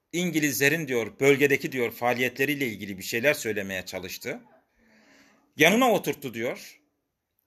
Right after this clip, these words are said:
"Yanında bir sandalye var, yanına oturttu. Adeta diz dize olacak şekilde yakınız," diyor. "Konuşmaya başladı," diyor.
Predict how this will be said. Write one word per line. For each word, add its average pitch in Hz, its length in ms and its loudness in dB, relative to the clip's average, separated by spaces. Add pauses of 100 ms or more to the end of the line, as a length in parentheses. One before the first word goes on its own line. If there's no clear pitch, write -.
(260)
"Yanında 160 400 2
bir 156 60 -4
sandalye 160 540 2
var, 135 100 2
yanına 139 420 0
oturttu. 123 480 -6
Adeta 170 640 2
diz 165 220 -6
dize 139 440 2
olacak 147 400 0
şekilde 120 400 -2
yakınız," 104 540 -4
diyor. 110 460 -8 (800)
"Konuşmaya 185 540 4
başladı," 117 460 -2
diyor. 110 380 -8